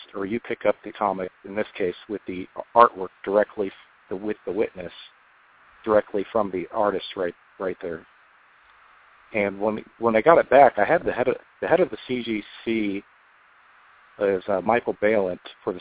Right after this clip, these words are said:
Signature Series program, and he looked at that cover. He asked me one question, asked me what it cost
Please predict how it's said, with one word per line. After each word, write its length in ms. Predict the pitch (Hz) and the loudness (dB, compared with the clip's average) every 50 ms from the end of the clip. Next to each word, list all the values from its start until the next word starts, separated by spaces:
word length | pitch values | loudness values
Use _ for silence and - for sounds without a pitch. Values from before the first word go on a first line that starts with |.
| - - | -8 -10
Signature 320 | 127 - 107 - - 87 | -8 -8 -8 -10 -8 -12
Series 320 | - - 98 87 85 82 - _ | -10 -8 -8 -8 -8 -10 -12 _
program, 440 | - 87 78 - 90 90 87 87 87 - - | -8 -8 -8 -6 -8 -8 -8 -8 -10 -12 -14
and 280 | 92 92 87 87 87 - _ _ _ _ _ _ _ _ _ _ _ _ | -12 -12 -12 -12 -14 -18 _ _ _ _ _ _ _ _ _ _ _ _
he 80 | - 147 | -2 -2
looked 220 | 147 170 - - | 0 0 -2 -2
at 120 | 127 - - | -2 0 2
that 220 | 113 101 92 - | 2 2 2 2
cover. 440 | - - 120 113 98 95 92 92 95 _ _ _ _ _ _ _ _ _ _ _ _ _ _ _ _ _ _ _ _ _ _ _ _ - | 2 2 2 4 4 0 -6 -6 -8 _ _ _ _ _ _ _ _ _ _ _ _ _ _ _ _ _ _ _ _ _ _ _ _ -4
He 120 | - 156 185 | 4 8 8
asked 180 | 160 - - | 8 8 6
me 100 | 127 113 | -2 -2
one 200 | 113 117 120 117 | 2 2 2 0
question, 600 | - - 113 101 98 - - 110 104 107 120 120 - - - _ _ _ _ _ _ _ _ _ _ _ _ _ - | 0 2 2 2 2 0 -4 -8 -8 -8 -10 -12 -16 -18 -20 _ _ _ _ _ _ _ _ _ _ _ _ _ 2
asked 160 | 131 131 - - | 2 2 4 2
me 60 | 113 | 0
what 220 | 113 120 117 104 | 4 6 6 6
it 120 | 101 101 - | 4 2 2
cost 340 | - 110 104 95 95 98 | 4 6 6 6 6 2